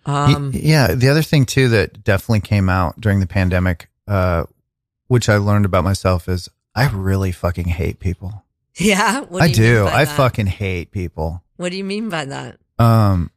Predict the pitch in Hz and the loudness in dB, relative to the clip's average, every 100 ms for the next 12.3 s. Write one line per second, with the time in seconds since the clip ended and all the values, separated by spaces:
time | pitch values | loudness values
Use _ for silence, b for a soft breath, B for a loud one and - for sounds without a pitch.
0 | _ _ _ _ _ _ _ - 123 175 | _ _ _ _ _ _ _ -4 -2 0
1 | - 123 - - 78 127 107 - _ _ | 0 -2 -2 -14 -2 0 0 -6 _ _
2 | 120 110 120 107 120 120 107 65 92 98 | -8 0 2 2 0 0 0 -2 -4 -2
3 | 107 - 113 104 101 95 95 87 85 - | -2 -2 2 4 4 2 0 -2 -2 -8
4 | _ _ _ _ - 104 98 82 - - | _ _ _ _ -14 -2 0 0 -4 -12
5 | _ _ _ _ _ _ - 139 117 107 | _ _ _ _ _ _ -8 -4 -2 -2
6 | 104 - 107 - _ - _ 117 110 107 | -2 -4 -10 -10 _ -20 _ -2 0 0
7 | 95 101 95 92 - 113 - 110 104 - | -2 0 -2 -2 -8 -10 -4 -2 -2 -4
8 | 113 104 104 104 95 - 113 104 113 131 | -4 -2 0 0 -2 -4 -2 -2 -2 -2
9 | - - 110 120 113 - 117 117 107 104 | 0 0 2 2 0 -2 -2 0 0 0
10 | 104 90 98 90 92 95 107 98 95 92 | 0 0 -2 -2 -2 0 0 0 0 -2
11 | 95 85 98 98 85 87 101 - 85 113 | -4 -2 0 2 0 -2 -6 -8 -6 -2
12 | 101 87 | 0 -2